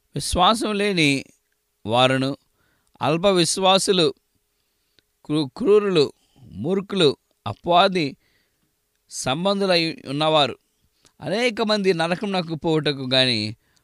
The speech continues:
వారి పేర్లు మరణ గ్రంథంలో రాయబడి ఉండును. ఇక్కడ దేవుని యొక్క, ఆ, మూడో పరలోకంలో ఉన్న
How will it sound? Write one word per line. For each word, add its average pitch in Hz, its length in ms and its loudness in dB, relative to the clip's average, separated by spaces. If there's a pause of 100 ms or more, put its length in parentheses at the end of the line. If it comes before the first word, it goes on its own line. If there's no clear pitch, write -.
(240)
వారి 151 360 2
పేర్లు 170 760 2 (340)
మరణ 139 420 0
గ్రంథంలో 139 640 0 (500)
రాయబడి 120 960 2 (440)
ఉండును. 104 320 -4 (680)
ఇక్కడ 104 420 -2 (500)
దేవుని 147 360 -2
యొక్క, 117 460 0 (440)
ఆ, 101 200 -2
మూడో 156 520 0 (220)
పరలోకంలో 151 480 -4
ఉన్న 127 280 -4